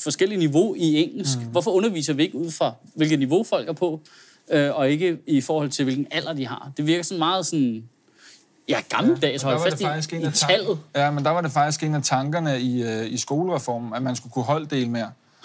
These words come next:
Speaker 2: At man både kunne holddele, øh, efter alder, men man også kunne holddele på tværs af klasser, men også, sådan set også på tværs af niveau.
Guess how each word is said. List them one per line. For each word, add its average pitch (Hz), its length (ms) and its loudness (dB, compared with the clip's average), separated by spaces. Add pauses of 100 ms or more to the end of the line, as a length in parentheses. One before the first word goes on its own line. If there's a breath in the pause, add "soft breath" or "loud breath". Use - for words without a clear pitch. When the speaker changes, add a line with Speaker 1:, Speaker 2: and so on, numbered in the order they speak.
(360 loud breath)
Speaker 2:
At 123 180 0
man 123 240 0
både 156 300 0
kunne 135 160 -2
holddele, 123 580 0
øh, 104 240 -4
efter 110 240 -4
alder, 147 320 0
men 131 140 -2
man 113 180 -2
også 123 200 -2
kunne 123 120 -2
holddele 123 440 0
på 107 140 -10
tværs 120 320 -2
af 127 80 -10
klasser, 127 400 -2
men 131 220 -2
også, 117 180 -4
sådan 135 120 -4
set 127 160 -2
også 147 180 -2
på 160 80 -12
tværs 127 340 0
af 143 60 -4
niveau. 123 320 -2